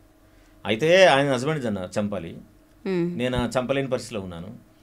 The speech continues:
Speaker 1: ఏం చెప్పగలను? ఆయన రెప్లికా కొడుకున్నాడుగా. So this, దీని ఏమంటాం అంటే ఎమోషన్స్, యాంగ్జైటీ ఎప్పుడైతే హై లెవెల్లో ఉంటుందో
Speaker 2: మ్మ్.
Speaker 1: వెంటనే అది డిస్‌ప్లేస్‌మెంట్ పోతుంది.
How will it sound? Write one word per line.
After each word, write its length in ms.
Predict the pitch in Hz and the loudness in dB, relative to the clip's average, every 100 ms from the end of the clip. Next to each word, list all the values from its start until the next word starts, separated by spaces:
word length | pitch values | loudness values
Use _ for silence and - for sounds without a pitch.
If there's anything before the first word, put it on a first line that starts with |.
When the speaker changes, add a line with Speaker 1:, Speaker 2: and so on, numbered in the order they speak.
| - | -10
Speaker 1:
ఏం 160 | 120 160 | -4 -2
చెప్పగలను? 520 | 165 139 139 131 123 | -2 -2 -2 -2 -2
ఆయన 200 | 120 117 | -2 -2
రెప్లికా 460 | 113 107 139 147 143 | -2 -4 -6 -2 -2
కొడుకున్నాడుగా. 760 | 107 123 123 131 127 139 160 165 _ _ _ _ _ _ _ - - - - - - - - _ _ _ _ - - - | -2 -6 -6 -8 -8 -8 -12 -16 _ _ _ _ _ _ _ -20 -20 -20 -20 -20 -20 -20 -20 _ _ _ _ -20 -12 0
So 80 | 180 | 2
this, 180 | 160 175 | 2 0
దీని 240 | 151 165 | 0 2
ఏమంటాం 260 | 170 202 180 | 2 2 0
అంటే 560 | 143 202 196 156 101 - - - _ | 0 -2 0 0 -2 -12 -20 -20 _
ఎమోషన్స్, 540 | 104 131 196 190 180 175 | -2 2 2 0 -4 0
యాంగ్జైటీ 680 | 175 156 123 147 156 156 | 2 2 0 0 -2 -2
ఎప్పుడైతే 380 | 135 110 139 135 | -6 -6 -8 -6
హై 280 | 135 117 160 | -6 -2 2
లెవెల్లో 280 | 180 165 143 | 4 2 0
ఉంటుందో 520 | 117 123 95 90 156 | -4 -8 -10 -8 -6
Speaker 2:
మ్మ్. 640 | 226 196 190 175 190 180 170 - - | -4 -2 -4 -4 -4 -6 -8 -16 -10
Speaker 1:
వెంటనే 280 | 110 143 175 | -6 -2 -2
అది 300 | 151 165 175 | -2 0 -2
డిస్‌ప్లేస్‌మెంట్ 800 | 113 110 120 160 160 165 139 139 | -2 -6 -4 -2 -2 -2 -8 -8
పోతుంది. 400 | 120 110 - | -8 -10 -12